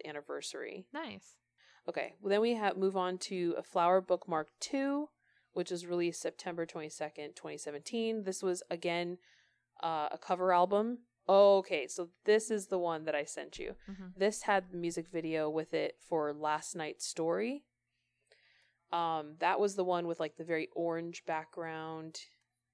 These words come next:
Speaker 1: Um, kinda also had this, like, French poppy vibe to it, I feel like.
Speaker 2: Mm-hmm.
Speaker 1: It is a,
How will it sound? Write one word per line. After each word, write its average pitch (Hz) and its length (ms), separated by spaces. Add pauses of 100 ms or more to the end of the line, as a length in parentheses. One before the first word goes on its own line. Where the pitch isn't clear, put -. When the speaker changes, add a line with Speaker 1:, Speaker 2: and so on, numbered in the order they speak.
(260)
Speaker 1:
Um, 151 520 (300)
kinda 180 300
also 160 400
had 180 320
this, 180 180
like, 170 200
French - 520
poppy 170 460
vibe 160 400 (120)
to 175 180
it, 175 60
I 170 100
feel 170 200
like. 165 220
Speaker 2:
Mm-hmm. 196 300 (560)
Speaker 1:
It 196 160
is 220 200
a, 180 340